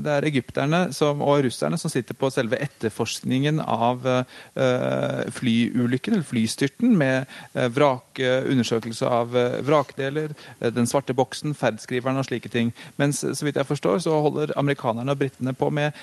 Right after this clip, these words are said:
en litt annen type etterretning, hvor de har blant annet undersøkt I S-nettverkene og satellitter og slike ting. Men man må jo anta da at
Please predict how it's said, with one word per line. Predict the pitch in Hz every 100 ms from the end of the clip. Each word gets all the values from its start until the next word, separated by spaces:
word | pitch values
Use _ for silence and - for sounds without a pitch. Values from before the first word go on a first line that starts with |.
| -
en | 139
litt | 135
annen | - 120 120
type | 135 113
etterretning, | 120 - 123 - 202
hvor | 170
de | 143
har | 135
blant | 131 117
annet | 120 110
undersøkt | 117 110 117 117 -
I | - 135 113
S-nettverkene | 107 - 117 - 120 117 131 135
og | 127
satellitter | 123 113 123 98 - 120 117
og | 101 117 117 -
slike | - 117 107
ting. | - 107 113 - - -
Men | 143
man | 151
må | 147
jo | 151 -
anta | 110 101 - 214
da | 214 127
at | 120